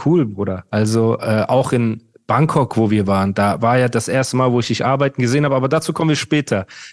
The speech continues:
Lass uns erstmal sagen, also, Chris Macari, was ist mit Spectre? Hat Spectre dich inspiriert in irgendeiner Form?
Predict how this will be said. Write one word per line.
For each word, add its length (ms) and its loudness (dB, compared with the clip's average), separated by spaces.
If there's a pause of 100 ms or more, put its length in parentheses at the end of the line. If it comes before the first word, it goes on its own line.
Lass 200 0
uns 260 -2 (180)
erstmal 580 0
sagen, 340 0
also, 340 -2 (300)
Chris 240 0
Macari, 640 2 (200)
was 160 0
ist 120 -2
mit 140 0
Spectre? 600 -2 (180)
Hat 180 0
Spectre 400 0
dich 200 0
inspiriert 440 0
in 80 2
irgendeiner 360 2
Form? 320 -2